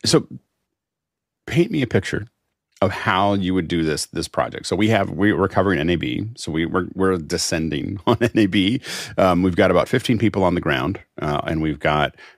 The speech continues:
about thirty-five people offsite that are gonna be, you know, working on post and, and cutting and,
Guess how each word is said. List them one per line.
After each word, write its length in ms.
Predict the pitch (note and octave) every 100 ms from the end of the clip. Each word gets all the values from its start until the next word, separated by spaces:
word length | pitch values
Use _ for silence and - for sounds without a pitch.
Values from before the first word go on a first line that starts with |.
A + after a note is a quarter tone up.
| _
about 240 | D#2 D2+ -
thirty-five 500 | F#2 F#2 E2+ D#2+ D2
people 260 | D#2+ D2+
offsite 520 | C#2+ C#2 - A1 C2 - -
that 120 | D2+
are 60 | D2
gonna 180 | D2 C2
be, 120 | C2
you 260 | C#2 C2+
know, 60 | D2+
working 280 | C#2 - D#2+
on 120 | C2+
post 380 | - D2+ C#2+ -
and, 220 | C2+ C2
and 220 | - C#2 C#2
cutting 360 | D2 D2 D2 C2+
and, 320 | B1+ A#1+